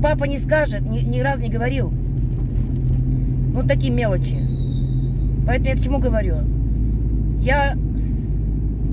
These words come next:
Без-, не обижайтесь, у меня просто вначале утром шок был, сейчас вот просто смешно мне. Блин, вот этот бензовоз едет и...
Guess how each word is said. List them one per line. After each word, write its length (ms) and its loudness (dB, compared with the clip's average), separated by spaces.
Без-, 160 -2
не 160 0
обижайтесь, 440 0
у 40 -2
меня 140 0
просто 380 -2
вначале 360 -2
утром 260 -2
шок 260 0
был, 220 -2
сейчас 220 -2
вот 120 -4
просто 260 -4
смешно 420 -2
мне. 260 0
Блин, 300 0
вот 100 0
этот 100 -2
бензовоз 420 0
едет 340 0
и... 100 -2